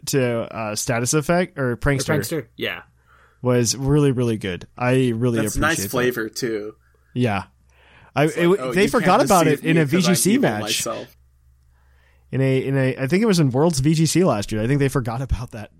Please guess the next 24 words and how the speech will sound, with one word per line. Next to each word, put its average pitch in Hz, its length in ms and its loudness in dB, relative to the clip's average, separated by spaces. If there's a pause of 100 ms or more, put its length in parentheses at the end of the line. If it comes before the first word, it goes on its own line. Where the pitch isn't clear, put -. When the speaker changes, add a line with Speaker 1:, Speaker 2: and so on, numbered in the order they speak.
Speaker 1:
that, 113 400 -8
uh, 101 260 -4
mechanic. 113 480 -4
I 123 80 -2
don't 131 180 0
think 123 220 -2
too 135 140 -2
many 127 140 0
people 120 220 -2
thought 110 220 -2
about 107 240 -4
it 98 60 -8
until, 107 500 -6 (500)
Speaker 2:
Oh, - 60 -4
Speaker 1:
I 135 40 0
Speaker 2:
no, 135 80 2
Speaker 1:
mean, 165 100 0
Speaker 2:
I - 20 -8
Speaker 1:
they 139 140 2
still 160 160 2
don't 139 160 2
think 123 140 -2
about 98 180 -4
it. 95 100 -10